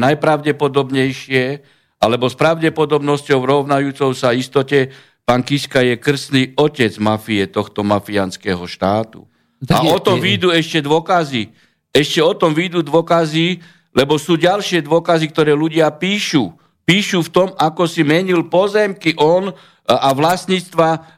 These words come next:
Speaker 1: s tými mafiánmi a nastrčenou osobou Šuligom. Preto Kiska má pravdu, že to je mafiánsky štát. Ale on zrejme je na čele tohto, e,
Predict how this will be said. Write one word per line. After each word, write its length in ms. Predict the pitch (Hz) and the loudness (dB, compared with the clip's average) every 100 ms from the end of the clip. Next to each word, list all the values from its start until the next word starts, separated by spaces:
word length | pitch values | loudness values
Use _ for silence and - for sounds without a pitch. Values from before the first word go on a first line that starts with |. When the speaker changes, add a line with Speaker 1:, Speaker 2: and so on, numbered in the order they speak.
| - 135 | 0 0
Speaker 1:
s 160 | 135 - | 0 -2
tými 240 | 175 175 | -2 2
mafiánmi 720 | 160 170 190 180 160 147 139 | 2 0 0 0 2 2 2
a 80 | 131 | 2
nastrčenou 640 | 147 165 180 160 170 160 | 2 0 -4 0 0 2
osobou 480 | 143 160 165 175 165 147 | 2 0 0 2 2 0
Šuligom. 720 | - 175 190 196 123 98 - _ _ - | -2 -2 0 0 0 -2 -2 _ _ 0
Preto 320 | 156 - 180 | 0 2 -2
Kiska 400 | 185 185 - 165 | 0 -4 0 0
má 160 | 156 | 0
pravdu, 400 | 160 180 208 170 | 2 0 0 -2
že 160 | 139 147 | -2 0
to 80 | 147 | 2
je 160 | 143 | 2
mafiánsky 720 | 135 139 131 139 127 120 - 120 | 2 0 0 0 0 -2 -6 -10
štát. 480 | - 123 101 85 - - | -2 0 0 -2 -12 -2
Ale 240 | 135 156 | 0 0
on 320 | 190 226 247 190 | 2 2 2 -2
zrejme 480 | 175 175 170 156 | 0 0 0 0
je 160 | 147 143 | 0 0
na 240 | 143 139 | 0 0
čele 400 | 135 180 202 190 | 0 0 4 2
tohto, 560 | 160 160 151 - 147 135 - - _ | 2 -2 -2 0 0 0 -10 -20 _
e, 80 | 123 | 2